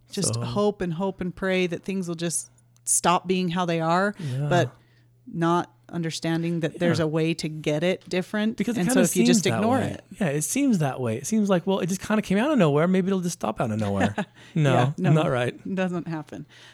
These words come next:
Speaker 1: Another one is putting your needs first, getting the support you need. If
Speaker 2: Why
Speaker 1: you
Speaker 2: do you
Speaker 1: are s-
Speaker 2: think that's so hard? Why do you, especially, like, when we see this
Speaker 1: Okay.
Speaker 2: gender bias that we are seeing
Speaker 1: Yeah.
Speaker 2: with the ladies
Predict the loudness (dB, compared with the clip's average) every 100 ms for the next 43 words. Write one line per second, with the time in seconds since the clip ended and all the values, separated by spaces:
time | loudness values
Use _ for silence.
0 | _ -4 -2 0 -2 -2 -2 -4 -6 -8
1 | -4 -2 -2 -2 -4 -4 -4 -6 -8 -10
2 | -10 -10 -12 -14 -18 _ -6 -2 2 2
3 | 0 -2 -10 -6 -6 -4 -2 2 2 2
4 | -2 _ -20 -20 -20 -20 _ -4 0 2
5 | 6 6 4 0 0 -2 -2 0 0 2
6 | 0 0 -4 -4 0 2 2 2 -2 -4
7 | 0 0 2 0 0 0 2 2 2 0
8 | 0 0 0 2 0 0 0 0 0 -4
9 | -6 -4 -4 -4 -2 -2 -4 -6 -8 -6
10 | -4 -2 -2 -2 -6